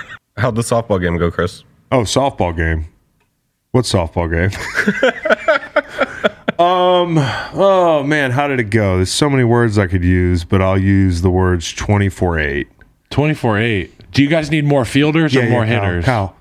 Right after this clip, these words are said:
Speaker 1: You're big
Speaker 2: six,
Speaker 1: Co-, you're big
Speaker 2: six,
Speaker 1: Kobe fan?
Speaker 2: six forty. Yeah, yeah, that's what we were doing. We were, we, it was our Mamba mentality. We lost twenty-four eight. Sometimes it's time to, to go home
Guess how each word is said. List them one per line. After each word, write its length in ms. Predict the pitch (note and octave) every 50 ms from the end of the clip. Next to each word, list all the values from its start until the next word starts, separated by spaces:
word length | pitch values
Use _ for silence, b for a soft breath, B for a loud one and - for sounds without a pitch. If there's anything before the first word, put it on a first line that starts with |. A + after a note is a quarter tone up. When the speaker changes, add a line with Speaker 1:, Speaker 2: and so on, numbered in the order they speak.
| _ -
Speaker 1:
You're 80 | G#2
big 260 | F#2+ F2+ G2 E3+ D3
Speaker 2:
six, 20 | -
Speaker 1:
Co-, 60 | - -
you're 140 | - - F2 F3 F3
big 60 | F2+
Speaker 2:
six, 60 | E2
Speaker 1:
Kobe 260 | - A2 G2 E2+ G2+ G2
fan? 300 | - G#2+ G2+ G#2 G#2 -
Speaker 2:
six 300 | - - E3+ - - -
forty. 380 | - C#3+ C#3 C3+ B2 G#2 F#2 F2
Yeah, 240 | F2+ A2 C#3+ C#3+
yeah, 260 | D3 D#3 D#3 C#3 G#2+ F#2+
that's 240 | F#2 B2+ C3 -
what 80 | - C#3+
we 100 | C3 B2
were 100 | A#2 A2+
doing. 480 | G#2+ A#2+ B2 C3 A2+ F#2+ F#2 F2+ F2+ F#2 - _
We 140 | A#2+ C3+
were, 180 | C3 A#2+ A#2+ A2
we, 320 | A2+ A2+ C3 C3 A2+ G#2
it 40 | A#2+
was 140 | A2+ A2+ G#2
our 120 | A2 G#2
Mamba 400 | G#2 G#2+ A#2 B2 B2+ A#2+ A2+ G#2+
mentality. 840 | G2+ G#2 G#2 G#2 G2 G#2 A#2+ A#2+ A#2 G2+ F#2 F2+ F2 D#2 A1+ - - - _ _ _
We 100 | - B2+
lost 540 | A2+ A2 A#2+ A2+ G2 D#2+ C2 - - - -
twenty-four 420 | - A2 G2+ F2+ - - F2 D#2+
eight. 220 | D2+ C2+ C2+ - - - _ _ _ _
Sometimes 460 | - - B2 A#2 G#2+ A#2+ A2 G#2 G2+
it's 100 | G2+ F#2+
time 280 | - - G#2 G2+ G2 F#2+
to, 220 | G2 F#2+ E2+ D#2+ - - -
to 100 | A2 G2
go 200 | G2 F#2+ F#2 F2
home 520 | G2+ A2 A2 F#2 D#2+ C#2+ C#2 F2+ F2+ -